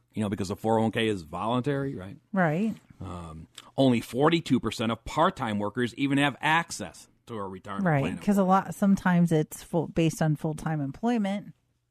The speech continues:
Speaker 1: Right. So that's the backdrop, right? So, so what is the Secure Act two? Okay, so one of the things, it's gonna continue to ele-, or raise the required minimum distribution date.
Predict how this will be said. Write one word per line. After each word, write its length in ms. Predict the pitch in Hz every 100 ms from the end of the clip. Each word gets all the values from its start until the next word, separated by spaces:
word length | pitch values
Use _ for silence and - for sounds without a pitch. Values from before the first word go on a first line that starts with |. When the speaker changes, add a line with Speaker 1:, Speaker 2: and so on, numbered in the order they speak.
| _ _ - - -
Speaker 1:
Right. 140 | - - - - -
So 300 | - 151 147
that's 360 | 156 190 -
the 100 | -
backdrop, 640 | 151 143 131 - 107 85 -
right? 260 | - 104 113
So, 260 | - 110 107
so 200 | - 117
what 280 | 120 131 185
is 180 | 226 175 170 -
the 160 | 139
Secure 300 | 131 - 151
Act 200 | 120 113
two? 80 | -
Okay, 220 | 127 123
so 140 | 104 120
one 260 | 117 143
of 40 | 208
the 120 | -
things, 340 | 139 117 123 -
it's 160 | 131
gonna 200 | - 117
continue 760 | - 117 - 170 185 196 233 254 _ _ _ - _ _ -
to 420 | 143 139 135 120 -
ele-, 320 | 151 165 175 -
or 180 | 123 113
raise 840 | 131 120 160 165 104 107 107 - -
the 340 | 113 117 117 113
required 520 | 123 113 120 110 107
minimum 240 | 107 104 98
distribution 560 | 95 101 123 120 90
date. 240 | 73 -